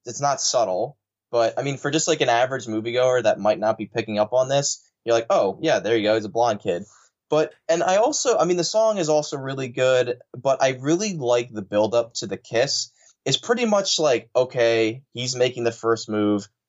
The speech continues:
and they're, like, kind of, like, playing this game of chess, like, who's gonna make the first move that everyone experiences in their life. Like, especially, you know, us dudes, like, we, it's all put on us. We gotta make that first move. And I, I just was like, "Okay, come on, dude, just do it. Just do it." He's got, if my,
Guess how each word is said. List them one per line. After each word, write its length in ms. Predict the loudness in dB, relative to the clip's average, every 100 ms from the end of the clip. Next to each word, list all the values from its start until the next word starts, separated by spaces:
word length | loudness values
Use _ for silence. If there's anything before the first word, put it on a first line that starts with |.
| -2
and 120 | 2
they're, 120 | 4
like, 200 | 4 0
kind 200 | 0 2
of, 120 | 2
like, 220 | 2 0 -2
playing 360 | 0 0 2
this 160 | -4 -2
game 260 | 0 0
of 100 | -2
chess, 340 | -4 -2 0 0
like, 120 | -4
who's 180 | -4 -2
gonna 120 | 0
make 160 | 0 -2
the 60 |
first 300 | -4 -4 -4
move 180 | 0 2
that 220 | 2 -2 _ 0
everyone 1120 | 2 2 -2 -6 -4 -4 0 2 2 -2 -8 _ _ _
experiences 720 | -4 -2 2 2 2 -2 -2
in 100 | 0
their 160 | 2 2
life. 340 | 2 2 0
Like, 160 | -2 -2
especially, 500 | -2 0 0 2 0
you 140 | 2
know, 100 | 0
us 240 | 2 0 -2
dudes, 380 | -2 0 0
like, 140 | -4 -6
we, 160 | -10 _ _ _
it's 160 | -4 0
all 180 | 0 2
put 180 | 0
on 120 | 2 2
us. 180 | 0
We 60 | 0
gotta 180 | 0 2
make 180 | 0 0
that 220 | -2 0
first 240 | -6 -4
move. 260 | -4 -2 0
And 120 | 0
I, 240 | 2 2
I 40 | 2
just 180 | -2 -4
was 100 | -2
like, 180 | 0
"Okay, 200 | -2 -6
come 140 | -2 2
on, 120 | 2
dude, 180 | 0 -6
just 160 | -6
do 140 | -2 -2
it. 140 | -2 _ _
Just 140 | -12 -2
do 140 | 0
it." 100 | 0
He's 140 | -2
got, 220 | -2 -2 -2
if 160 | -6
my, 480 | -2 2 2 0 -2